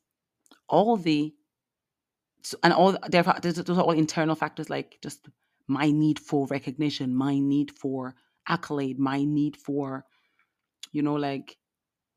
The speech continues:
acknowledgement, whatever it is, there's that. But then the external factors that absolutely celebrate that kind of mindset and lifestyle. Because we can see that, yo, yeah, there is something about self-promotion.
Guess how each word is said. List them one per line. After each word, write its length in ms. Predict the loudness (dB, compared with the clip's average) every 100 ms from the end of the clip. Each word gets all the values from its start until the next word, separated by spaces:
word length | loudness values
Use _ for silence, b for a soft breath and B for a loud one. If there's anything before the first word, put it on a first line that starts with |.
| _
acknowledgement, 720 | -6 2 4 4 2 0 -6 -2
whatever 360 | 0 0 0
it 100 | -2
is, 140 | -2 -2
there's 180 | -4
that. 420 | 0 2 2 0 -4
But 140 | -4 0
then 160 | 0
the 100 | 0
external 540 | -4 -8 2 4 6 4
factors 500 | 2 0 -6 -12 -4
that 120 | 4
absolutely 600 | 6 6 2 -4 -2 -2
celebrate 500 | 0 0 0 0 2
that 140 | 0
kind 200 | 2 0
of 80 | 2
mindset 420 | 2 2 0 -2
and 120 | -4
lifestyle. 640 | 0 0 0 -4 -6 -6 -18 _ _ _ _ _ _
Because 260 | 0 2
we 80 | 2
can 180 | 2 2
see 200 | 2 0
that, 160 | 2 0
yo, 140 | 4 6 4 0 _ _ _ _ _ _ _ _ _ _
yeah, 520 | -2 2 4 4 2 -6 _ _ _ _
there 120 | 0
is 120 | 0 2
something 300 | 2 2 0
about 200 | -2 -4
self-promotion. 1000 | -8 -6 -2 0 0 -2 -2 -2 -4